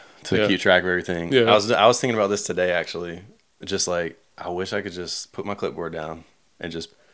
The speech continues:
Speaker 1: play the game with the kids and just
Speaker 2: Yeah.
Speaker 1: not worry about any data or
Speaker 2: Data,
Speaker 1: any assessment or
Speaker 2: definitely,
Speaker 1: anything.
Speaker 2: yeah. <laughs>
Speaker 1: Um, so, but yeah, one of the things I'll do, um, is, and,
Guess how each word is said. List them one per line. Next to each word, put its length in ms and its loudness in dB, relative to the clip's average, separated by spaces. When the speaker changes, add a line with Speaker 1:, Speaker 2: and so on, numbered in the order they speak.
Speaker 1:
play 220 -2
the 100 -4
game 240 -6
with 80 -10
the 80 -14
kids 300 -8
and 100 0
just 160 6
Speaker 2:
Yeah. 40 -8
Speaker 1:
not 200 2
worry 220 -4
about 280 -4
any 220 -2
data 400 4
or 120 2
Speaker 2:
Data, 140 4
Speaker 1:
any 120 4
assessment 440 4
or 100 4
Speaker 2:
definitely, 680 8
Speaker 1:
anything. 220 10
Speaker 2:
yeah. 60 -2
<laughs> 0 -
Speaker 1:
Um, 320 -4
so, 520 0
but 100 -4
yeah, 160 6
one 200 2
of 120 0
the 100 2
things 300 2
I'll 160 10
do, 600 0
um, 400 -4
is, 440 0
and, 240 -4